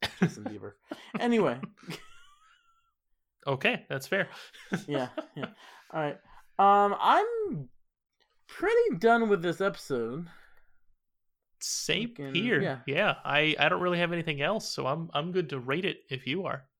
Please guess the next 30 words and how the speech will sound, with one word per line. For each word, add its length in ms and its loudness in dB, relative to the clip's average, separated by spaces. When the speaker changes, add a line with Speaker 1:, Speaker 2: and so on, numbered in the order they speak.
Speaker 1:
Yeah, 260 -8
so, 380 2
um, 340 2
how 640 4
many, 1300 0
uh, 300 8
little 300 2
blue 240 2
grenades 480 0
are 60 4
you 120 2
giving 200 0
this 140 -6
episode? 380 -6
Speaker 2:
<laughs> 180 -10
Uh, 460 4
uh, 400 0
y-, 180 -4
so 260 0
it's, 240 -4
it's 220 -4
tough, 340 -2
right? 160 2
This 160 -4
is 140 -6
one 140 -2
of 80 -4
those 400 2
where, 180 2
like, 340 -4